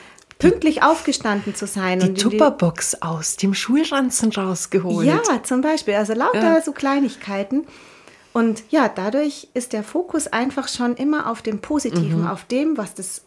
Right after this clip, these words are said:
Speaker 1: Kind wirklich an dem Tag geschafft hat. Und das Ganze wird eben dann noch getoppt,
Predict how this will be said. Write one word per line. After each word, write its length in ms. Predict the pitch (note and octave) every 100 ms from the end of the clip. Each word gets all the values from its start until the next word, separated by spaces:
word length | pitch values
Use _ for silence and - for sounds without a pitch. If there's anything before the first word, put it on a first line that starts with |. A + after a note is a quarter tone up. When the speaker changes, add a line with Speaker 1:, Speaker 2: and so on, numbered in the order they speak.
| -
Speaker 1:
Kind 400 | C#4+ E4 E4 F#3+
wirklich 300 | C4 C4+ A#3
an 100 | G#3
dem 180 | G#3+ G#3
Tag 380 | - G3 - -
geschafft 460 | E3 G3+ G#3 -
hat. 180 | E3+ - - - - - - -
Und 120 | G3
das 100 | F#3+
Ganze 300 | - A#3+ C4
wird 140 | G3 F#3+
eben 180 | F3+ F3+
dann 180 | F#3
noch 160 | F3+ F3+
getoppt, 560 | E3 - D#4+ - -